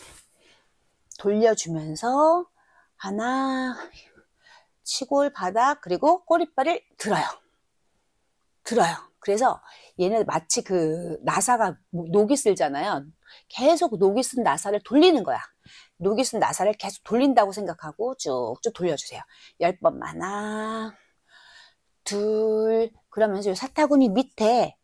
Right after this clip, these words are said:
요쪽 짧아진 근육을 늘리는 데 집중하셔야 돼요. 여기, 왜냐하면 앉아서 있기 때문에 이 근육은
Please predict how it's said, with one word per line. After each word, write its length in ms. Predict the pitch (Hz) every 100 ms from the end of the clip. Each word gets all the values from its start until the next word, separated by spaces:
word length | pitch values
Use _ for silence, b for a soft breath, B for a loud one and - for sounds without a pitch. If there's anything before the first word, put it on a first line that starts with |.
| -
요쪽 280 | 196 220 -
짧아진 600 | - 381 392 359 294 262
근육을 460 | 208 202 208 240
늘리는 420 | 165 220 277 285 202
데 100 | 160
집중하셔야 640 | - - 160 170 233 196
돼요. 180 | 143 160
여기, 200 | 165 180 B B B _
왜냐하면 720 | 190 240 311 247 190 220 156 - B
앉아서 480 | - 185 254 349 320
있기 220 | 226 214
때문에 220 | 202 202
이 120 | 220 233
근육은 560 | 185 185 202 240 135